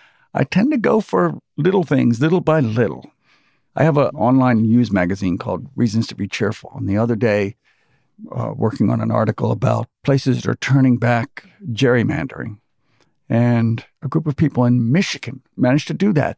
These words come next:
The first step was to get a lot of signatures, get a initiative added to the ballot so people could have an amendment that would allow for redistricting to happen without the involvement of politicians.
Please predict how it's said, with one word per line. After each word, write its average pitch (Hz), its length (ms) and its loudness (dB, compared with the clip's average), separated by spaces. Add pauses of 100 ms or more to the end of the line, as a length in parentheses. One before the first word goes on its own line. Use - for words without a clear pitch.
(120)
The - 80 -8
first 123 220 -4
step - 200 -2
was 107 200 -4
to 107 200 -8 (920)
get 131 240 2
a 127 60 0
lot 101 160 2
of - 100 -6
signatures, 147 760 0 (180)
get 123 280 -2
a 110 300 -2
initiative 113 580 0 (180)
added 113 260 0
to 113 120 -4
the 107 80 -12
ballot 110 420 0 (240)
so - 180 -8
people 110 280 -2
could - 200 -4 (280)
have 113 220 -4
an 104 80 0
amendment 110 600 2
that - 140 -4
would 113 160 0
allow 113 720 0 (120)
for 110 800 0 (320)
redistricting 131 840 -2
to 107 80 -6
happen 110 640 -2 (440)
without 127 560 0
the 127 60 2
involvement 107 480 2
of 98 60 -8
politicians. - 840 -8